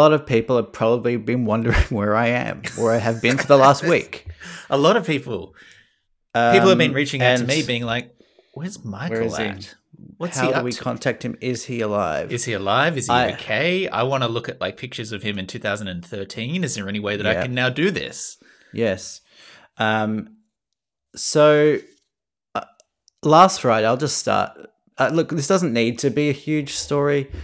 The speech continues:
Speaker 1: but, like,
Speaker 2: But I
Speaker 1: I'll just
Speaker 2: think
Speaker 1: give you
Speaker 2: that
Speaker 1: the nuts and bolts. It's fucking
Speaker 2: much like Deep
Speaker 1: crazy.
Speaker 2: Fort, we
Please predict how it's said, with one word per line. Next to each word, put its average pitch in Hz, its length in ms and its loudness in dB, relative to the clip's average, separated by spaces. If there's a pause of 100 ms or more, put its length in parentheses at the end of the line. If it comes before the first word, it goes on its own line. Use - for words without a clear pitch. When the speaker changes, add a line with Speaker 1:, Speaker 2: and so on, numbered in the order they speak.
(320)
Speaker 1:
but, 117 160 4
like, 143 120 4
Speaker 2:
But 233 60 4
I - 40 6
Speaker 1:
I'll 165 60 2
just 202 140 6
Speaker 2:
think 208 100 -2
Speaker 1:
give 160 100 4
you 175 60 10
Speaker 2:
that 143 120 6
Speaker 1:
the - 20 4
nuts 120 280 0
and 123 140 -2
bolts. 95 280 0
It's - 160 -4
fucking 170 180 0
Speaker 2:
much 131 280 2
like 131 260 4
Deep 107 200 -4
Speaker 1:
crazy. - 240 -6
Speaker 2:
Fort, 98 440 -6 (420)
we 120 720 -2